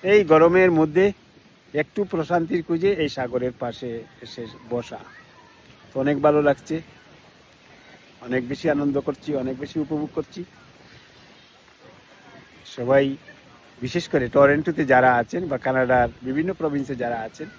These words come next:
এই জায়গাটি একবার হলেও দেখে যাবেন, এই জায়গাটি একবার হলেও উপভোগ করে যাবেন। আপনাদের অনেক ভালো লাগবে, আপনারা অনেক বেশি আনন্দ পাবেন এই জায়গাটি উপভোগ করলে। আর বিশ্বের বিভিন্ন দেশ থেকে যারা কানাডায় আসেন,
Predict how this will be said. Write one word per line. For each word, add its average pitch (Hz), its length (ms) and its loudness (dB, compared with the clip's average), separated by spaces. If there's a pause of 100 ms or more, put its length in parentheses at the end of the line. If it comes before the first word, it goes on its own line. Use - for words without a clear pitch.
(400)
এই 147 120 -2
জায়গাটি 170 460 4
একবার 151 280 2
হলেও 180 200 0
দেখে 151 260 -2
যাবেন, 160 440 -2
এই 147 120 -6
জায়গাটি 147 460 -4
একবার 156 260 -8
হলেও 170 220 -4
উপভোগ 165 360 -6
করে 165 160 -6
যাবেন। 165 300 -8 (580)
আপনাদের 143 380 -6
অনেক 156 260 -2
ভালো 175 200 0
লাগবে, 175 340 -2 (640)
আপনারা 147 580 0 (600)
অনেক 165 300 4
বেশি 180 380 0 (240)
আনন্দ 185 440 2
পাবেন 160 360 0 (280)
এই 135 160 -6
জায়গাটি 131 440 0
উপভোগ 131 400 -4
করলে। 147 300 -4 (1040)
আর 127 560 4
বিশ্বের 175 500 4 (580)
বিভিন্ন 143 460 2
দেশ 139 240 4
থেকে 143 220 -2
যারা 127 220 2
কানাডায় 120 480 0
আসেন, 147 240 -10